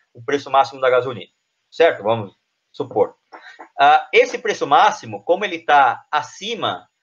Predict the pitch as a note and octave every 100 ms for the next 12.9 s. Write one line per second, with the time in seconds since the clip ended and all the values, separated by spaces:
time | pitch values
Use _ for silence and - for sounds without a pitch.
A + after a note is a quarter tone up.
0 | _ - C3 C3 C#3 B2 C3+ B2+ A#2+ A#2
1 | A#2+ C3 A2 - _ A2 - B2+ - B2
2 | A#2 A2 G#2 B2 F3 A2 G2 A2+ C3 B2+
3 | B2+ C#3+ D#3+ E3+ E3 G#3+ - - G2+ -
4 | - _ _ _ _ _ _ _ _ -
5 | D3+ G#3 - _ _ _ _ _ A#2+ A#2
6 | F3 G3 E3+ D3 D3+ C#3 B2+ B2 B2+ A#2
7 | A#2 A2+ A2 G2 - _ _ _ _ B2+
8 | D3+ D#3 E3 F#3 C#3+ F#2 - - _ _
9 | _ _ _ _ - - D#3 G3 - _
10 | _ _ - A3 B3 B3+ C4 C4 A3+ G3+
11 | - A#2 F2 - _ _ _ _ - A3+
12 | D4 C#4+ - D#3+ F3+ B3+ - G#2 E2